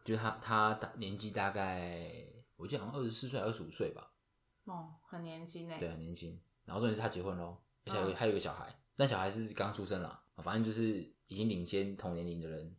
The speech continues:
Speaker 1: 一大步了。然后重点是他来面试的时候，他什么都没有带。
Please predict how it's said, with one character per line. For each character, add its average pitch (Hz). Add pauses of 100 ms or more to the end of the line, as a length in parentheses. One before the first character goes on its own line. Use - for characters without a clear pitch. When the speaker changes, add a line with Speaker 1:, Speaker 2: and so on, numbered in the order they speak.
(160)
Speaker 1:
一 90
大 82
步 82
了。 - (200)
然 113
后 113
重 123
点 117
是 117
他 113
来 95
面 101
试 98
的 90
时 87
候， 87 (280)
他 -
什 95
么 87
都 90
没 87
有 76
带。 -